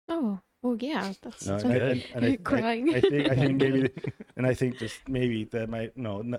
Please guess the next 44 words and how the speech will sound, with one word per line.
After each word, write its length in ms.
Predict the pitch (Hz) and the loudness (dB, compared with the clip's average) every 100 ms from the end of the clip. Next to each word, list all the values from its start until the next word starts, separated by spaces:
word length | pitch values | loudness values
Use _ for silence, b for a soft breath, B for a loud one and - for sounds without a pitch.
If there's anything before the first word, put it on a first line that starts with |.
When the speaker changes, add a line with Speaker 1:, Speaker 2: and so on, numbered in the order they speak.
| - | -8
Speaker 2:
uh, 180 | 113 - | -10 -8
I 60 | 107 | -6
think 140 | 123 | -2
there's 100 | 113 | 0
been 120 | 113 101 | -2 -4
plenty 300 | - 123 120 | -6 -2 0
of 100 | 104 | -2
attempts 420 | 104 - - 101 - | -4 -8 -6 -4 -4
at, 140 | 92 - _ _ _ - | -6 -8 _ _ _ -8
uh, 220 | 92 87 90 | -6 -6 -8
a 100 | 92 _ _ _ _ | -14 _ _ _ _
teamwork 400 | - 104 101 98 | -10 -6 -6 -6
with 180 | 101 92 | -8 -8
this 140 | 104 - | -10 -10
type 200 | 101 92 | -10 -12
of 80 | |
project. 340 | - 101 101 92 | -6 -6 -4 -8
It 60 | |
just, 240 | 98 92 - | -8 -10 -12
it 140 | 104 | -10
nev-, 240 | 104 98 - | -6 -8 -10
it 100 | - | -4
probably 180 | 104 101 | -2 -2
never 240 | 101 98 | -2 -6
works 260 | 98 98 107 | -6 -6 -6
out 100 | 101 | -6
because 280 | - 95 - b b b _ _ _ | -6 -6 -8 b b b _ _ _
you 80 | - | -2
got 120 | 98 | 0
one 160 | 101 | -2
person 360 | 101 98 101 101 | -2 -4 -4 -6
that 200 | 101 - | -8 -8
just 160 | 92 104 | -10 -8
wants 200 | 98 - | -8 -8
to 40 | |
be 80 | 101 | -10
in 60 | |
the 80 | 95 | -10
spotlight 360 | - 98 101 98 | -10 -10 -10 -10
more 140 | 98 | -10
than 140 | 95 90 | -10 -10
the 80 | |
other, 300 | 92 107 82 - | -8 -8 -10 -10
Speaker 1:
Mm-hmm. 320 | 208 190 196 | -10 -8 -10